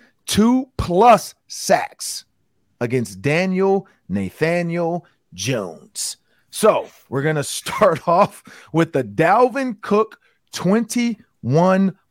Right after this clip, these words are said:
plus carries. Twenty-one plus carries. I, unfortunately, am gonna go with the under 'cause I just don't think Kevin O'Connell has it. And I am going to put one hundred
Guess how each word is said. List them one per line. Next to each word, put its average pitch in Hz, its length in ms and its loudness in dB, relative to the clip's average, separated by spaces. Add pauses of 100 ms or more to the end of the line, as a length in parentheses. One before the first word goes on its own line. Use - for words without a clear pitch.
(140)
plus 196 640 0 (460)
carries. 165 760 -4 (440)
Twenty-one 196 800 0
plus 185 380 0
carries. 175 520 0 (360)
I, 185 340 4
unfortunately, 170 760 -2
am 147 140 -2
gonna 143 220 0
go 143 160 0
with 139 200 0
the 113 220 -8
under 147 500 -2 (280)
'cause 110 80 -2
I 107 120 -2
just 101 300 -6
don't 120 300 -2
think 127 220 -4
Kevin 113 280 -2
O'Connell 98 600 -4 (180)
has 175 320 2
it. 214 200 0 (260)
And 113 160 -2
I 160 240 2
am 180 180 0
going 156 360 2
to 147 200 -4
put 127 400 -2 (280)
one 104 180 -2
hundred 165 600 0